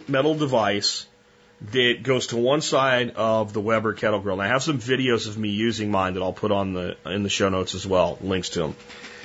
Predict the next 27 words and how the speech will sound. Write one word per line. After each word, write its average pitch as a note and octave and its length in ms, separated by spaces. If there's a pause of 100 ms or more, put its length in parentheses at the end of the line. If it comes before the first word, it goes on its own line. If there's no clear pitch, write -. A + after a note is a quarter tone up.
(260)
And A#2+ 140
you A#2+ 80
fill E3 280
it G#3 40
up G3 60
with F3+ 140
charcoal C#3 360
briquettes B2 460
and A2 100
a - 20
few A#2+ 160
pieces A#2 380
of A#2 100
wood, F2+ 380
and G#2 80
there's G#2 140
a - 20
little C#3+ 300
water C3+ 340
pan G#2+ 240
that F2 100
sits G2 240
in G2+ 60
the F#2 80
center F#2 320
of D2+ 140
it. - 100